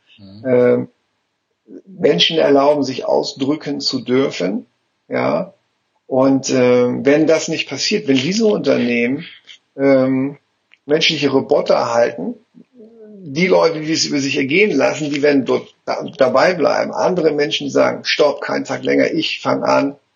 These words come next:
Speaker 2: mich leben zu dürfen, andere Menschen groß zu machen“, werden dort gar nicht mehr sein.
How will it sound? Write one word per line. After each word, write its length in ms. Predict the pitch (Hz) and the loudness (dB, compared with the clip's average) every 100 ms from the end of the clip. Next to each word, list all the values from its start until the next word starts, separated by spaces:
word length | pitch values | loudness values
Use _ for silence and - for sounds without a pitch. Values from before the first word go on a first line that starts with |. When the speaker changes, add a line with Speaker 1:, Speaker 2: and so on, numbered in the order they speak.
| _ _ _ - | _ _ _ -8
Speaker 2:
mich 280 | 143 170 147 | -4 -2 2
leben 300 | 156 170 160 | 2 2 0
zu 120 | 143 | 0
dürfen, 380 | 135 151 151 151 | 2 2 2 0
andere 280 | 147 151 | 0 0
Menschen 340 | 143 143 139 123 | 0 0 0 -2
groß 320 | 120 175 - | 0 0 0
zu 60 | 143 | 0
machen“, 280 | 139 131 123 | 0 0 2
werden 220 | 135 123 | 2 2
dort 240 | 127 135 | 0 0
gar 160 | 135 131 | -2 -2
nicht 180 | 135 131 | -4 -4
mehr 120 | 123 | 0
sein. 380 | 151 147 - | 2 2 -2